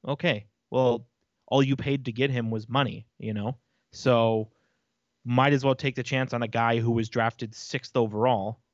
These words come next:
and see what happens.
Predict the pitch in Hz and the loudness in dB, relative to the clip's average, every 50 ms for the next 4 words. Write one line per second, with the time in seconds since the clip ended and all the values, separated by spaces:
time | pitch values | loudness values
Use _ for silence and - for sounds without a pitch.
0 | _ _ _ _ _ - 123 123 123 120 117 117 113 113 113 113 - _ _ _ | _ _ _ _ _ -4 -2 -2 0 0 -2 -2 -4 -4 -6 -8 -10 _ _ _
1 | _ _ - - - - - 123 120 120 131 135 127 160 190 180 - - - - | _ _ -18 -16 -14 -10 -6 -2 2 2 4 4 4 2 0 -2 -4 -10 -18 -20
2 | - _ | -20 _